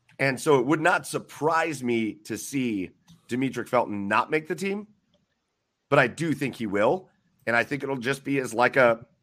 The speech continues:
not as a wildcat role in this, in terms of, like, that scheme of offense,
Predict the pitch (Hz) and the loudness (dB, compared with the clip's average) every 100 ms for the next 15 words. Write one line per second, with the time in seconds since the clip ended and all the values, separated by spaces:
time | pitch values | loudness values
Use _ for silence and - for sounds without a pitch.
0 | _ _ _ 113 120 104 92 85 90 85 | _ _ _ -4 -2 -2 -2 0 0 0
1 | 95 85 90 85 85 92 87 78 - 95 | -4 -6 -4 -4 -4 -6 -8 -10 -10 -8
2 | 90 98 90 82 78 87 80 82 82 - | -8 -6 -8 -8 -8 -10 -6 -6 -6 -10
3 | _ _ _ - - - 107 85 92 - | _ _ _ -16 -10 -4 -4 -4 -8 -6
4 | 95 90 123 - 71 85 | -4 2 2 2 -4 -10